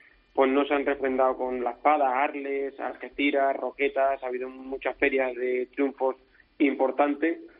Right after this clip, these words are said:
y que no han reflejado lo que en el ruedo ha pasado, pero, eh, por otro lado,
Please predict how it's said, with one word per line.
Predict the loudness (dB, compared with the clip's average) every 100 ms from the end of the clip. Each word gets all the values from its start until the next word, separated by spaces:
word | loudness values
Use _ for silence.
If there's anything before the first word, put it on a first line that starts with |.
| _ _ -4
y | -2 0
que | 2
no |
han | 2
reflejado | 0 -2 -2 0 0
lo | 0
que |
en | -2
el |
ruedo | 0 0
ha | -2
pasado, | -2 0 0 -4 -10
pero, | -4 0 0 2 0 0 0 0 0
eh, | 0 0 -2 -6 -8 -10 -10 -10 -2
por | 2 2
otro | 2
lado, | 2 2 -2 -6